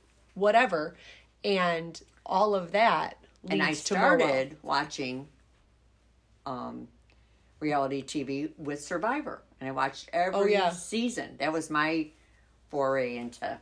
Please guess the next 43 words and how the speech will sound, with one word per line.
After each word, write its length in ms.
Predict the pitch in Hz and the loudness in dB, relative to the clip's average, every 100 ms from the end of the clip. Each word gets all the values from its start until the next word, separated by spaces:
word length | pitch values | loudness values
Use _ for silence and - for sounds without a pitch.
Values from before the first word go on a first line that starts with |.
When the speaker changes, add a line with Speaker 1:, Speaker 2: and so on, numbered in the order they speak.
| _ | _
Speaker 1:
Right. 320 | 190 160 - - | -2 -2 -2 -10
Speaker 2:
um, 380 | 131 120 123 123 - _ _ _ _ _ _ _ _ _ _ - | -12 -10 -14 -18 -20 _ _ _ _ _ _ _ _ _ _ -4
Speaker 1:
But 120 | 208 | -2
you 100 | 208 | 0
just 220 | 202 208 | -2 -4
see 120 | - 202 | -4 -4
how 120 | 185 | -4
people 320 | - 208 208 | -6 -4 -2
who 100 | 202 | -2
go 140 | 196 | -2
on 140 | 202 190 | -2 -2
a 40 | |
reality 340 | 185 185 185 185 | -4 -2 -2 -4
show, 500 | - 190 175 170 175 _ _ _ _ _ _ _ _ _ _ _ - | -4 0 2 0 -6 _ _ _ _ _ _ _ _ _ _ _ -12
remember 480 | 233 285 294 311 339 | -2 4 4 4 2
when 100 | 339 | 0
it 120 | 285 | 0
first 200 | 269 247 | -2 -4
started, 180 | - 220 | -2 0
they're 100 | 214 | 2
like, 260 | 214 202 - | 0 -2 0
"Oh, 180 | 220 214 | 4 4
they 180 | 196 220 | 4 0
just 200 | 214 220 | 0 -4
wanna 180 | 196 180 | -4 -4
further 320 | 202 185 185 | -4 -4 -6
their 140 | 180 | -6
career 180 | 175 190 | -6 -6
and 80 | 180 | -6
become 240 | 175 180 | -8 -8
a 40 | 175 | -8
musician." 720 | 165 160 175 165 - - - _ _ _ - | -8 -2 0 0 -6 -12 -18 _ _ _ -6
That 120 | 196 | -2
was, 100 | 185 | 0
like, 160 | 190 175 | 0 0
maybe 320 | 185 190 185 | 0 0 -2
the 200 | 175 175 - - - _ | -4 -6 -10 -20 -20 _
first 380 | - 226 214 - | -2 0 0 -2
couple 380 | 214 202 190 180 | -6 -2 -4 -4
years 340 | 185 185 180 175 | -6 -4 -2 -4
of 140 | 151 | -4
The 60 | 160 | -2
Bachelor. 600 | 165 151 - 147 - | -2 -2 -4 -10 -10